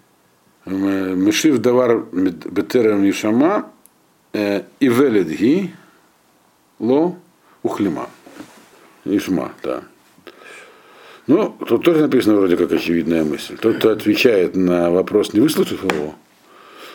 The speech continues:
это глупость, и велед. Вот. Э, и вот этого человека ждет позор. Что мы видели здесь есть? Крах,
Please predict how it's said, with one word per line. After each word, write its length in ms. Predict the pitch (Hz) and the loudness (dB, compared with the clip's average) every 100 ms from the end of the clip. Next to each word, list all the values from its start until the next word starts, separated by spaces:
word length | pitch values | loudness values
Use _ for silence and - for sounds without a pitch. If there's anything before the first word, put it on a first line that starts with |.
| - _ _ | -20 _ _
это 180 | 131 135 | 0 2
глупость, 640 | 107 107 117 117 - - | 4 4 2 -2 -6 -10
и 100 | - | -2
велед. 460 | 92 82 76 117 - - _ _ - | 2 2 2 0 -4 -20 _ _ -10
Вот. 460 | 92 90 92 90 - _ _ _ _ - - - _ - | -6 -4 -6 -8 -16 _ _ _ _ -20 -20 -20 _ -8
Э, 400 | 95 95 95 95 - | -2 0 0 -2 0
и 420 | 104 104 107 107 | 2 4 2 0
вот 360 | - 95 82 - _ - | -2 -2 -2 -6 _ -2
этого 320 | 117 156 156 | 0 2 2
человека 240 | 139 123 | 2 2
ждет 220 | 104 107 | 0 0
позор. 400 | - 98 85 - - - _ _ _ _ _ - - - - - - | 0 2 2 0 -4 -20 _ _ _ _ _ -20 -20 -20 -20 -20 -6
Что 160 | - | 0
мы 120 | 113 | 4
видели 320 | 101 90 82 73 | 4 2 0 -2
здесь 280 | 76 - | -2 -4
есть? 380 | 76 69 - - - - _ | -4 -6 -8 -18 -20 -20 _
Крах, 580 | - 110 139 156 - - | -4 0 0 -2 -4 -8